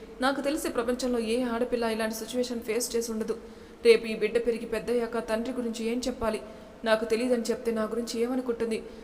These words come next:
అలాంటి పరిస్థితి వస్తే నేను తట్టుకోగలనా?" అంది హనీ ఏడుస్తూ. "ప్లీజ్ హనీ, ఏడవకు. నీ బాధ నేను అర్థం చేసుకోగలను.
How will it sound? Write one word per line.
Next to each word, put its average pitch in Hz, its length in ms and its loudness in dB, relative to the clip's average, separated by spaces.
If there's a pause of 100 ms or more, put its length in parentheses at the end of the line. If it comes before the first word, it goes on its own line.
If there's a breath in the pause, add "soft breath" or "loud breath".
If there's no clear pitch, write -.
(180 loud breath)
అలాంటి 208 320 4
పరిస్థితి 214 380 -4
వస్తే 220 280 -2
నేను 220 220 -2
తట్టుకోగలనా?" 233 680 2
అంది 220 260 -4
హనీ 220 320 -2
ఏడుస్తూ. 220 340 -6 (840)
"ప్లీజ్ 233 340 0
హనీ, 220 320 0
ఏడవకు. 220 480 0 (460 loud breath)
నీ 247 120 4
బాధ 226 280 0
నేను 269 220 0
అర్థం 226 200 -2
చేసుకోగలను. 226 600 -2